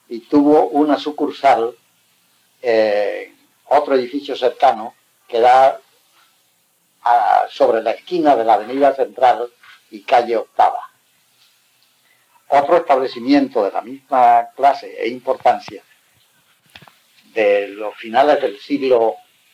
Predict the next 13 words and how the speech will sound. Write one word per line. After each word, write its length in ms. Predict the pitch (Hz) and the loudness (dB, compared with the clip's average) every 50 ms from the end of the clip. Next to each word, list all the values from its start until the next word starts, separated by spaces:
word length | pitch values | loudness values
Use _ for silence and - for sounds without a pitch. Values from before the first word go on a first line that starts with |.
| _ | _
pasado 540 | - 131 120 - - - 127 117 113 113 - - _ _ _ _ _ _ _ _ _ _ _ _ _ | 0 0 0 2 2 2 2 2 0 -4 -6 -10 _ _ _ _ _ _ _ _ _ _ _ _ _
fue 520 | - - 135 139 139 139 139 147 147 - _ _ - - - - | -4 0 2 2 4 4 2 2 -2 -6 _ _ -20 -20 -12 -6
el 240 | 135 123 113 113 110 | -4 -4 -4 -4 -4
llamado 480 | 104 117 113 120 135 135 135 135 - 185 | -4 -4 0 2 2 2 2 2 0 0
La 220 | 117 113 113 110 | 0 0 0 0
Ville 400 | - 143 151 147 151 143 131 - | 0 0 0 2 2 2 2 0
de 40 | 135 | 0
París. 320 | - 139 - 139 135 135 - - - - - _ _ _ - - _ _ - _ _ _ _ _ _ _ _ _ _ _ | 0 0 0 -2 -4 -10 -12 -20 -20 -20 -20 _ _ _ -20 -20 _ _ -20 _ _ _ _ _ _ _ _ _ _ _
La 120 | 101 101 104 | -8 -8 -6
Ville 160 | 120 127 139 | -4 -2 0
de 100 | 131 127 | 0 0
París 360 | - 123 110 120 127 127 - - | 0 0 -2 -2 -6 -12 -12 -8
perteneciente 920 | - 110 110 - 135 131 127 113 - 123 127 120 120 113 127 120 120 120 | -10 -10 -8 -8 -10 -10 -10 -10 -4 -4 -4 -4 -2 0 0 0 0 0